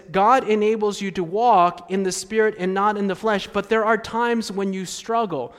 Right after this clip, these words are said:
There are certain things that when I accepted Jesus, they fell off immediately. Just gone. But there were other things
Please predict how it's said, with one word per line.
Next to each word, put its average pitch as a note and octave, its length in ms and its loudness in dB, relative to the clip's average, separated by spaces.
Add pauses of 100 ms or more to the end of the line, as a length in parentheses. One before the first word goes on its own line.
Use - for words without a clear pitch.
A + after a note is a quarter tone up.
There A#3+ 220 6
are A3 180 -2
certain C4+ 720 -4
things A3 460 -2
that E3+ 120 -6
when F#3+ 140 0
I A3+ 80 -2
accepted A3+ 440 -4
Jesus, F#3+ 480 -4 (220)
they G3 160 0
fell F#3+ 300 -2
off E3 280 0 (160)
immediately. B2 580 -8 (1400)
Just - 400 -12
gone. G#2+ 340 -8 (1300)
But C#3+ 140 -4
there F3 140 2
were F3 160 0
other F#3+ 240 0
things B2 560 -8